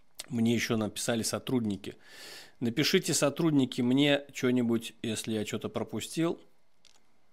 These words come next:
А, я в телефоне щас посмотрю. Все ли я рассказал, или я че-то пропустил?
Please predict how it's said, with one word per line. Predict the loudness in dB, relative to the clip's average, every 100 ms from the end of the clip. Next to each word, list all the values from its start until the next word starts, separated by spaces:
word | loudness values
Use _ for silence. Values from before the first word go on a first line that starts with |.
| -20 -20 -20 -20 -20 -20 -12
А, | -8 -6 -6 -10 -12 -18 -20 -20 -20 -20 -20 -20 -20 -20 -20 -20 -20 -20 -20 -20 -20 -20 -20 -20 -20 -20 -20 -20 -20 -20 -20 -20 -20 -14
я | -8 -6
в | -6
телефоне | -6 -6 -4 -4 -2
щас | -4 -8
посмотрю. | -12 -14 -12 -8 -8 -8 -12 -12 -20 -20 -20 -20 -20 -20 -20 -6
Все | 0 6 6
ли | 8
я | 8 6
рассказал, | 4 0 2 4 4
или | 2
я | 0
че-то | -4 -8 -10
пропустил? | -10 -10 -10 -8 -10 -10